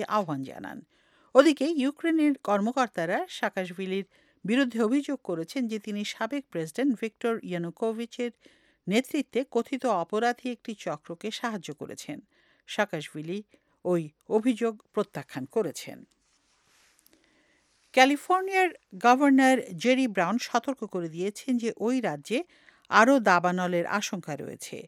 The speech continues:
ওদিকে অগ্নি নির্বাপকরা ছটি প্রধান দাবানল নিয়ন্ত্রণ করতে চেষ্টা করছে।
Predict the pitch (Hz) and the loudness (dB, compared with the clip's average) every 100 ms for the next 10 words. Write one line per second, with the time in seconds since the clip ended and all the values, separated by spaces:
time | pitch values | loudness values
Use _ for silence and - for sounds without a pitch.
0 | - _ _ - 233 254 - 247 359 - | -20 _ _ 0 2 2 0 -2 -2 0
1 | 226 240 285 320 190 175 160 - 170 - | 2 6 6 6 4 0 -4 -4 -8 -4
2 | 254 - _ _ - - 254 - 320 - | -4 -4 _ _ -12 2 2 2 -6 -2
3 | 214 240 247 220 160 160 170 185 185 175 | -4 -2 -2 0 -2 -2 -2 -2 -2 -4
4 | 185 196 - 202 - 160 160 - 240 - | -4 -6 -6 -8 -8 -10 -10 -6 -6 -6
5 | 143 - - - | -12 -12 -14 -14